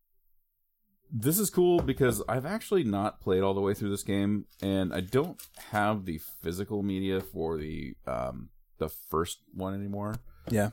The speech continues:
Speaker 1: But I'm, I'm gonna play through both of 'em. Um, I, I started with Final Fantasy stuff, and the more I get playing Final Fantasy, like, it's, Final Fantasy is one of those weird things where, like, I really enjoy the game.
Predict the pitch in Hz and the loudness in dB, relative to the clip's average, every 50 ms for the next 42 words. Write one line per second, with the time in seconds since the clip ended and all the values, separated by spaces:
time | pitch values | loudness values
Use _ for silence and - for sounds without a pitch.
0 | - - - - - 101 98 104 104 107 104 104 95 - 104 107 117 117 113 - | -4 -16 -20 -16 -8 0 2 4 4 4 2 2 2 0 2 2 2 2 0 0
1 | - 120 113 - 110 110 92 85 85 87 87 - 82 76 80 76 73 - - - | 0 0 0 0 -2 -4 -4 -2 -4 -4 -2 -4 -6 -6 -6 -8 -8 -10 -14 -16
2 | - - - - 87 80 76 73 76 80 76 - - - 92 87 - - 95 92 | -20 -16 -8 -6 -6 -4 -4 -6 -8 -10 -14 -14 -10 -10 -10 -10 -8 -6 -6 -4
3 | - - - - - 101 104 110 117 107 - - - - - - - - - - | -4 -4 -4 -2 0 0 2 2 2 0 -2 -4 -8 -8 -8 -10 -12 -14 -16 -16
4 | - - 127 104 98 - 104 98 95 98 98 - 98 92 95 95 - 107 101 - | -12 -4 -4 -4 -2 0 2 2 2 2 0 0 0 0 0 -2 -4 -6 -4 -2
5 | 107 101 104 107 113 - - - - - - - _ _ _ - - _ _ _ | 0 2 2 2 0 -4 -14 -20 -20 -20 -20 -20 _ _ _ -20 -20 _ _ _
6 | _ _ _ - - 107 104 104 101 101 101 104 104 110 110 110 110 - - - | _ _ _ -2 0 2 4 6 6 6 4 4 4 4 4 4 2 2 0 -10
7 | - - - - - - - - - - - - 110 98 98 98 101 95 104 98 | -20 -20 -20 -20 -20 -20 -20 -20 -18 -10 -2 0 2 2 4 2 0 2 2 0
8 | 95 92 - - 85 87 92 90 - 104 98 92 87 - - - - - - - | 0 0 0 -2 -2 0 0 0 0 0 0 0 -2 -4 -8 -18 -20 -18 -18 -16
9 | - - 139 - - 143 - _ - - - - 240 226 - 127 117 117 117 117 | -14 -12 -12 -12 -12 -14 -16 _ -10 -8 -6 -4 -4 -2 -2 -2 -2 -2 -2 -4
10 | 104 104 101 95 90 90 90 87 82 76 78 80 82 80 87 87 82 - 82 80 | -2 -2 -2 0 2 0 0 0 -2 -8 -8 -6 -4 -4 -4 -4 -4 -4 -4 -4
11 | 82 85 90 87 82 73 78 78 76 73 - 82 80 85 98 110 110 101 90 87 | -2 -4 -6 -6 -6 -4 -4 -4 -4 -4 -4 -4 -4 -2 -2 0 0 0 -2 -2
12 | 82 85 80 78 78 76 69 69 67 69 71 73 82 87 | -4 -4 -6 -6 -6 -8 -8 -8 -8 -6 -6 -6 -6 -8